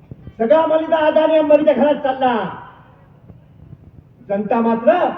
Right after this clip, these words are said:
महागाईमध्ये पिसल्या जात आहे. म्हणून संकट आहे देशावरचं, हे संकट दूर करण्याच्या दृष्टीनं आपल्याला लढाई करावी लागणार आहे.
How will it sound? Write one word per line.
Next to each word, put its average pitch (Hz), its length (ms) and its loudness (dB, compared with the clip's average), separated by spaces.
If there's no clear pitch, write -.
महागाईमध्ये 220 560 -2
पिसल्या 208 340 -6
जात 180 200 -4
आहे. 139 180 -8
म्हणून 220 340 -2
संकट 185 320 -4
आहे 185 160 -2
देशावरचं, 208 600 2
हे - 360 -4
संकट 190 220 -4
दूर 269 220 -2
करण्याच्या 226 340 -2
दृष्टीनं 190 400 -4
आपल्याला 180 320 -6
लढाई 170 400 -6
करावी 190 380 -4
लागणार 214 260 0
आहे. 269 120 0